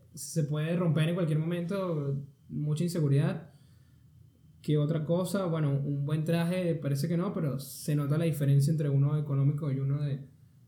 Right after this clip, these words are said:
de más nivel. No digo que todos debemos tener cien trajes de la mayor calidad, pero sí, como digo, tener esos especiales, ¿no? Para eso,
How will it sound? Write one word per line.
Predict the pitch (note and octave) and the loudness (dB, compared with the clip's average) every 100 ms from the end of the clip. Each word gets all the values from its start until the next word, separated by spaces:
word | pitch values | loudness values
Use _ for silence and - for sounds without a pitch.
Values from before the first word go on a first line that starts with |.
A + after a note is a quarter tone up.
| - | -4
de | C3+ C3+ | 2 2
más | C3+ C3 | 2 0
nivel. | C3+ C#3+ E3 E3 C#3+ | 2 2 2 2 2
No | C#3 | 4
digo | C#3+ | 4
que | D#3 | 4
todos | C#3 C#3+ D#3 D#3+ D3+ - - - - - _ _ - - | 2 2 0 -2 -6 -10 -16 -20 -20 -20 _ _ -20 -6
debemos | D3+ C#3 C3 D#3 | 0 2 2 2
tener | D#3+ C#3+ | 2 4
cien | E3 D#3 | 4 4
trajes | D#3+ E3 | 2 2
de | F3 | 2
la | D#3+ | 2
mayor | C#3+ C#3 C3+ | 4 2 2
calidad, | E3+ E3 G#3 | 0 0 0
pero | A3+ F3 | 0 -2
sí, | C#3 C#3+ | 0 0
como | C#3 D#3+ C#3+ | 0 -2 0
digo, | B2+ C3 C#3+ C#3+ B2+ - - | -2 -2 -2 -2 -4 -6 -6
tener | C3+ B2 B2 | -6 -4 -4
esos | C3+ D3 D#3 | -4 -2 -2
especiales, | D#3 C#3 - C3+ - | -2 -6 -4 -6 -4
¿no? | C3+ C#3+ | -4 -4
Para | - - | -6 -10
eso, | - C3+ | -8 -8